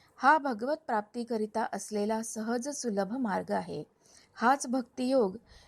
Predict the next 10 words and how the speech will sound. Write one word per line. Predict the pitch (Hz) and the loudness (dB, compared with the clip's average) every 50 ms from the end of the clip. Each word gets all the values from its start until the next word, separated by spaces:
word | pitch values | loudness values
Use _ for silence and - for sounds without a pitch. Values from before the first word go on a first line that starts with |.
| - - | -12 -2
विविध | 226 214 226 226 277 294 262 302 | 0 2 2 2 2 2 4 4
उपमा | 320 311 - - 233 - 226 214 220 247 269 294 | 4 4 2 -2 -2 0 0 2 2 2 4 4
अलंकारांनी | 254 214 208 208 208 214 214 214 190 185 185 190 190 202 208 | 4 4 4 2 2 2 0 0 0 0 0 -2 -2 -4 -4
सजवला | 208 - 202 185 180 190 190 214 233 220 | -2 -2 -4 -2 -2 -2 0 0 0 0
आहे | 196 202 - 180 | 0 0 -2 -4
माऊलींनी, | 175 170 175 - - 170 170 170 180 175 170 - 220 - _ _ _ - - - - - - - | -4 -4 -4 -4 -4 -6 -6 -6 -6 -6 -6 -8 -10 -12 _ _ _ -20 -20 -20 -20 -6 0 2
अतिशय | 226 233 233 294 311 320 - 339 320 320 - - - | 2 2 2 2 -2 0 2 2 2 2 0 -4 -10
श-, | - - - 269 - - - _ _ _ - | -10 -6 -2 -2 -2 -4 -4 _ _ _ -10
समर्पक | - - 233 208 214 214 214 214 - - 285 - | -2 0 4 4 6 6 4 4 2 -2 -4 -4
शब्दयोजनांनी. | - 226 196 185 180 208 202 185 175 156 160 165 175 170 170 170 - 180 - | -4 -4 -2 0 2 2 2 2 0 0 -2 -4 -4 -4 -4 -4 -6 -8 -8